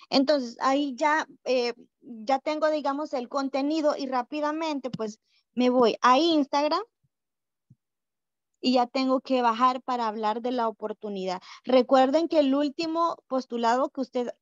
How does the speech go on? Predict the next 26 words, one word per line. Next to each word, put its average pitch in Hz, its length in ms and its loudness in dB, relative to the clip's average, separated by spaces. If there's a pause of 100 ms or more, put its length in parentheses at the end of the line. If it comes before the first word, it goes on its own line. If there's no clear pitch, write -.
(140)
haga, 262 480 0
lo 226 200 -8
van 247 240 -4
a 277 80 -2
hacer. 269 340 -4
Si 240 160 -6
es 247 120 -6
que 302 120 -6
son 294 320 -6
tres, 302 320 0 (420)
em, 233 580 4 (300)
tres 277 300 6
fotos 285 400 4
seguidas 269 440 2
las 269 220 0
que 233 120 -4
va 220 100 -2
a 220 60 -6
postular, 247 540 0
el 254 260 2
último 302 460 0
siempre 269 300 -8
tiene 277 280 -4
que 269 140 -2
ir 277 360 -2
con, 302 460 0